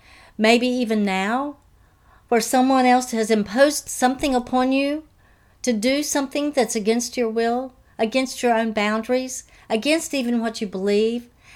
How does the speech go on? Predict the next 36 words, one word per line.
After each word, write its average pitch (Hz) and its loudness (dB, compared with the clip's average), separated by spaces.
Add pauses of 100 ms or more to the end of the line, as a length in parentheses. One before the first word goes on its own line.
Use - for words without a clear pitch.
Have 220 0
you 330 6
been 233 0
oppressed? - -8 (960)
Let 254 4
me 277 2
share 320 4
with 220 0
you 202 0
something 302 -2
that 262 0
I 254 2
learned 254 -2 (500)
through 254 2
this 233 2
experience. 190 -4 (400)
And 214 0
I'm 208 0
going 214 2
to 208 -8
read 262 0
again 247 0
now, 170 -4
page 196 -4
ninety-nine 196 -2
to 214 -4
a 190 -4
hundred. 180 -8 (840)
You 233 -6
know, 226 -4
I'm 220 0
just 285 -6
giving 302 2
you 233 2
little 220 2
pieces 202 -6